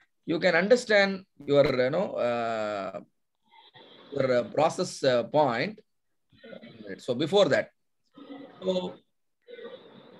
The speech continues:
when you want, when, uh, when you have to jump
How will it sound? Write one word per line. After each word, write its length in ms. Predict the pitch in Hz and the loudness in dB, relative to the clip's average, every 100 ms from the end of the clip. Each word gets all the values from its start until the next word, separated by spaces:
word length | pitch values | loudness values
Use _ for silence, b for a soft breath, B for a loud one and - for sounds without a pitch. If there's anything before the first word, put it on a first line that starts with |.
| - - - - - | -20 -20 -20 -20 -4
when 180 | 175 208 | 0 4
you 120 | 220 214 | 6 8
want, 320 | 226 269 - | 6 4 4
when, 200 | 196 196 | 2 4
uh, 80 | 190 | 2
when 240 | 196 202 | 2 0
you 140 | 202 | 0
have 300 | 185 226 277 285 | 2 2 0 -2
to 200 | 254 196 | -2 -2
jump 420 | 135 196 254 | 0 2 2